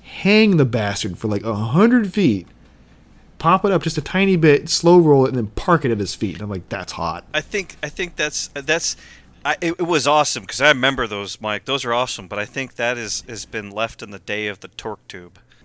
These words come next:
Speaker 1: Eh, I mean, I don't know, man. I did it with my Spectre. Not, not quite as impressive as in terms of distance, but I came in and, and held that
Speaker 2: Oh,
Speaker 1: thing.
Speaker 2: man. I, I remember watching him on the front line at Fredericksburg, d-, like, inverted, just, just cruising along inverted in an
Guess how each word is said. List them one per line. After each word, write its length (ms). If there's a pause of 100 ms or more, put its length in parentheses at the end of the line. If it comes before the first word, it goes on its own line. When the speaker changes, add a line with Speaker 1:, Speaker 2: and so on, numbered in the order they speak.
(340)
Speaker 1:
Eh, 500
I 40
mean, 160
I 100
don't 80
know, 100
man. 180
I 40
did 120
it 40
with 160
my 60
Spectre. 500
Not, 240
not 180
quite 300
as 100
impressive 640
as 260 (480)
in 160
terms 240
of 80
distance, 440
but 200
I 100
came 300
in 140
and, 200
and 120
held 260
that 160
Speaker 2:
Oh, 300
Speaker 1:
thing. 80
Speaker 2:
man. 360
I, 320
I 100
remember 340
watching 360
him 80
on 80
the 80
front 280
line 220
at 100
Fredericksburg, 800 (320)
d-, 120 (100)
like, 260
inverted, 640
just, 300 (500)
just 280
cruising 460
along 340
inverted 520
in 80
an 140